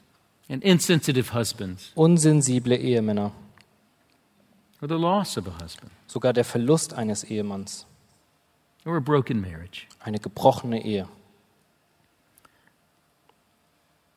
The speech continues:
Speaker 1: They looked away from such things.
Speaker 2: Sie haben darauf nicht geschaut.
Speaker 1: And they hoped in God.
Speaker 2: Sie haben auf Gott gehofft.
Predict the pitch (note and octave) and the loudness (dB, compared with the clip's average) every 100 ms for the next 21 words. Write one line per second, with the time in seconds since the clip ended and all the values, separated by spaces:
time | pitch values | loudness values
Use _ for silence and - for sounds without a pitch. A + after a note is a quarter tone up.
0 | _ B2 C#3+ D#3+ F3+ F3+ F3+ - A2+ - | _ -4 -4 -2 0 2 2 0 -4 -6
1 | F#2+ - F#2+ E2+ - - - - - B2 | -8 -10 -12 -12 -16 -20 -20 -8 0 2
2 | B2+ C3 C3 B2+ B2+ C#3+ - D#3 A#2 F#2+ | 2 4 6 6 2 -2 0 0 0 -2
3 | - - _ _ _ _ _ _ C3+ B2 | -6 -18 _ _ _ _ _ _ -6 -2
4 | A#2 A#2 A#2+ G2+ G2+ E2+ D#2 - - - | 0 0 -2 -6 -6 -10 -14 -20 -10 -2
5 | A#2+ A#2 - - - C3 - - - - | 0 0 -4 -10 6 6 6 -8 -8 -6
6 | F2+ F2 - - | -6 -8 -12 -20